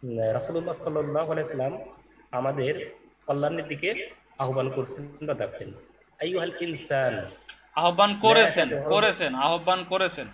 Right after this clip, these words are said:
Speaker 1: আহ্বান করেছেন। "আইয়ুহাল ইনসানু লা তাদউ মা'আল্লাহি আহাদান", আহ, "আইয়ুহাল ইনসান", হে মানুষ,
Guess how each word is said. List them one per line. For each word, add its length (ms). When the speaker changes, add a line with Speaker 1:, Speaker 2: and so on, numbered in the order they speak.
Speaker 1:
আহ্বান 260
করেছেন। 640
"আইয়ুহাল 420
ইনসানু 800
লা 300
তাদউ 720
মা'আল্লাহি 640
আহাদান", 560
আহ, 1800
"আইয়ুহাল 300
ইনসান", 300
হে 140
মানুষ, 380